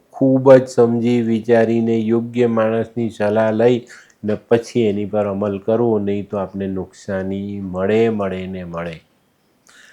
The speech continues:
તો ખૂબ સાવધાન રહીને ચાલશો તો ફાયદો જરૂર થશે. દસ ને સાત આ બે સ્થાન ખાલી હોય ને તો મચ્છર રેખા, તો આપણે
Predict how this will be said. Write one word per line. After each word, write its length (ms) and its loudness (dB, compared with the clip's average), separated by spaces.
તો 100 -8
ખૂબ 360 -2
સાવધાન 720 0
રહીને 380 2
ચાલશો 500 -4
તો 240 -6
ફાયદો 400 -4
જરૂર 460 -10
થશે. 460 -8
દસ 540 4
ને 220 2
સાત 460 -2
આ 100 0
બે 240 6
સ્થાન 380 2
ખાલી 380 2
હોય 260 4
ને 160 2
તો 220 0
મચ્છર 440 4
રેખા, 380 -6
તો 100 2
આપણે 580 4